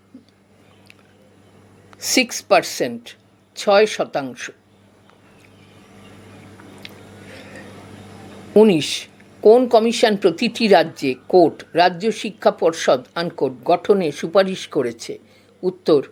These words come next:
কোঠারি কমিশন। প্রশ্ন কুড়ি, সাধারণ শিক্ষার অর্থ কী? উত্তর, এক,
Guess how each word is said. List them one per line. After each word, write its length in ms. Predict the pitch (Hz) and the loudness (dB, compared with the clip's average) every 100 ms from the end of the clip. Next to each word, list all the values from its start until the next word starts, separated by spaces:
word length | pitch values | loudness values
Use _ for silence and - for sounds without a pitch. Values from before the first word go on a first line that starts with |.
| _ - | _ -4
কোঠারি 380 | 196 214 214 185 | -2 2 0 0
কমিশন। 560 | 139 139 127 - 110 - _ _ _ _ _ _ _ _ _ _ _ _ _ _ _ _ _ _ | -6 -6 -8 -8 -8 -10 _ _ _ _ _ _ _ _ _ _ _ _ _ _ _ _ _ _
প্রশ্ন 340 | 202 208 - 220 | 2 2 0 -4
কুড়ি, 420 | - 220 202 - - | -4 -4 -4 -6 -14
সাধারণ 540 | - 185 208 233 240 | -2 2 4 4 2
শিক্ষার 460 | 226 226 - 220 196 | -2 -8 -2 0 2
অর্থ 300 | 170 165 - - | 0 -2 -8 -8
কী? 220 | - 120 - _ _ _ | -12 -14 -16 _ _ _
উত্তর, 460 | 180 - - 127 110 - _ _ _ - | -10 -8 0 0 0 -12 _ _ _ -6
এক, 360 | 185 170 - | -2 -2 -4